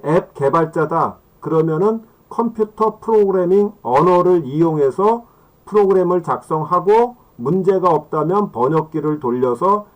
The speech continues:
일과 영으로 만들어 놓은 이 파일을 앱이라고 얘기를 합니다. 근데 앱은 어디에 있어요? 여러분들이 다운로드, 스마트폰에서 만일에 다운로드 받았다. 이 앱은 어디 있어요?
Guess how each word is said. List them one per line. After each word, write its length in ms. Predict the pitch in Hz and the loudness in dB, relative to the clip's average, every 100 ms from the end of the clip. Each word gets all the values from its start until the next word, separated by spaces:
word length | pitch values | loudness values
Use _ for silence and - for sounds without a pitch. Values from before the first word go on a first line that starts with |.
| _ | _
일과 480 | 131 165 170 175 165 | -2 0 2 0 0
영으로 540 | 127 131 139 160 196 | 0 0 0 2 2
만들어 520 | 160 117 143 151 147 143 | 2 -2 -4 -2 0 2
놓은 280 | 151 156 | 0 -2
이 200 | 127 170 165 - | -2 -4 -4 -2
파일을 580 | 202 160 156 190 208 - - | 0 0 0 0 0 -4 -14
앱이라고 680 | 120 135 135 120 107 180 147 | -8 -6 -6 -6 -4 -6 -6
얘기를 300 | 104 123 143 | -6 -8 -8
합니다. 380 | 170 123 98 - _ _ _ _ _ - | -8 -8 -12 -20 _ _ _ _ _ -6
근데 180 | 202 | -2
앱은 560 | 220 139 190 202 165 104 | 0 0 2 2 0 -2
어디에 280 | 135 165 202 | -2 0 2
있어요? 460 | 165 - 131 104 120 | 0 0 -4 -2 -2
여러분들이 440 | 170 180 185 185 | -2 0 2 0
다운로드, 540 | 113 127 180 180 151 | 0 0 2 0 -2
스마트폰에서 800 | 127 208 208 208 - 180 165 185 | -4 -2 -2 -2 -4 -2 -2 -2
만일에 360 | 143 123 147 151 | -2 -2 -2 -2
다운로드 440 | 113 139 156 143 | 0 0 -2 -4
받았다. 540 | 131 110 107 - 110 - _ _ - | -4 -6 -8 -8 -10 -10 _ _ -6
이 200 | 180 190 | 0 2
앱은 320 | 143 160 170 | 2 2 2
어디 180 | 127 147 | 2 -2
있어요? 400 | - 165 190 | -6 -4 -4